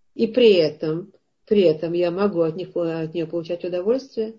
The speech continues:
и должна. Проблемы решать, а радость получать. Так, дальше ещё одна установка, которая,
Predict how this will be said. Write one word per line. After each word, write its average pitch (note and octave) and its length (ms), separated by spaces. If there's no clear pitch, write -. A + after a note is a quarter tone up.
и C#3+ 100
должна. E3+ 480
Проблемы F#3 440
решать, B2+ 500
а C3 340
радость C#3 380
получать. G3+ 440
Так, F3 200
дальше G3+ 340
ещё G#3 200
одна F3 220
установка, F3 480
которая, F3 640